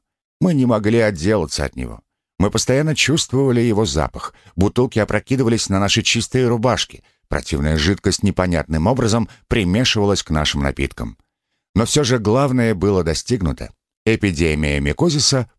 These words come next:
полностью прекратилась. К этому времени я почти забыл о послании насчёт восхождения Нанда-Али, отправленном таинственному охотнику Финишанг. Поэтому я удивился, когда ко мне пришёл житель Финишанга и сообщил,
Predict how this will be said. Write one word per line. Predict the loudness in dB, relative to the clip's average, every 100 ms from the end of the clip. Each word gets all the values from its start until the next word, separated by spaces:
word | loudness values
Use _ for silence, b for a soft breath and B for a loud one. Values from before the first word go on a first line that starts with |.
| _
полностью | 0 0 -2 -4 -4 -4
прекратилась. | -4 -4 -6 -6 -8 -10 -12 -14 _ _ _ _ _ _ _ _
К | -2
этому | 0 2 2
времени | 2 0 2 2
я | 0
почти | 0 -2 -2 0
забыл | 0 2 0 0
о |
послании | 0 -2 0 0 2 0
насчёт | 0 -2 -2
восхождения | -2 0 0 0 2 2 2
Нанда-Али, | 0 0 -2 0 -2 0 -4 B B
отправленном | -6 -4 -2 0 0 0 0
таинственному | 0 0 -2 -2 0 2 0
охотнику | 0 0 0 0 -2 -2 -8
Финишанг. | -4 -2 0 -2 -6 -10 _ _ _ _ _ 0
Поэтому | 0 2 0
я | 2 0
удивился, | 2 2 0 -2 -2
когда | -2 -2
ко | 0
мне | 0 -2
пришёл | -2 0 0
житель | 0 0 -2
Финишанга | -2 -2 0 0 2 2
и |
сообщил, | 0 0 0 0 0